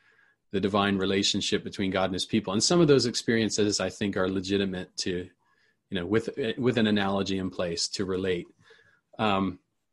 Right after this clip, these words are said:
and I think for me, uh, one of the early passages that I read about anxiety,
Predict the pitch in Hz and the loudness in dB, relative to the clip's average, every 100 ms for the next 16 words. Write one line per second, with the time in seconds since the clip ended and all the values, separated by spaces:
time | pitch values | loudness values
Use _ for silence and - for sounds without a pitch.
0 | _ _ _ _ _ _ _ - - 127 | _ _ _ _ _ _ _ -20 0 2
1 | 117 117 - 151 151 - - _ _ _ | 2 0 4 8 8 4 -12 _ _ _
2 | _ - - - 120 123 143 127 110 104 | _ -18 -10 0 4 6 6 6 2 -2
3 | - - 120 117 175 139 117 131 147 139 | -10 -2 0 4 4 4 2 4 4 4
4 | - 127 131 127 120 110 107 104 101 110 | 2 0 0 0 0 0 0 2 2 2
5 | 107 98 101 107 101 92 95 98 98 92 | 0 0 -2 0 -2 -2 -2 0 0 -2
6 | 92 | -6